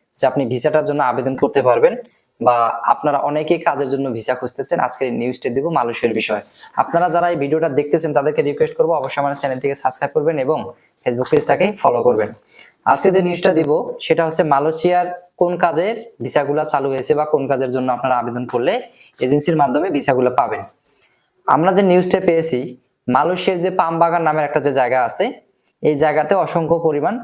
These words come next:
লোক নিচ্ছে। এই লোক নেওয়া শুরু হয়েছে গত ফেব্রুয়ারির এক তারিখ থেকে, ঠিক আছে? গত ফেব্রুয়ারির এক তারিখ থেকে, এ, লোক নেওয়া শুরু হয়েছে পাম বাগানে অসংখ্য লোক।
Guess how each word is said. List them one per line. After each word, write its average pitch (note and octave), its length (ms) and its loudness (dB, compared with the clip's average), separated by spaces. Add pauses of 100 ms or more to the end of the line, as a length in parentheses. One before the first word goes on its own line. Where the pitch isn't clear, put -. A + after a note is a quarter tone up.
লোক C3+ 200 2
নিচ্ছে। C#3 300 0 (600)
এই C3+ 80 0
লোক D#3+ 260 0
নেওয়া G3 160 0
শুরু F3 200 -4
হয়েছে D#3+ 320 0 (600)
গত C#3 260 4 (600)
ফেব্রুয়ারির F#3 480 0 (100)
এক D3+ 140 -2
তারিখ D3 260 -2
থেকে, A2 240 -2 (500)
ঠিক F3+ 100 0
আছে? F#3 220 0 (540)
গত C3+ 140 2 (120)
ফেব্রুয়ারির F#3+ 480 0
এক - 100 -8
তারিখ E3+ 200 -2 (100)
থেকে, D3+ 200 2 (600)
এ, B2+ 140 0
লোক D3 260 0
নেওয়া D#3 180 0
শুরু D3 180 2
হয়েছে D3 200 0
পাম D3 300 -2
বাগানে C3+ 280 0 (120)
অসংখ্য C#3 320 0
লোক। A#2 220 0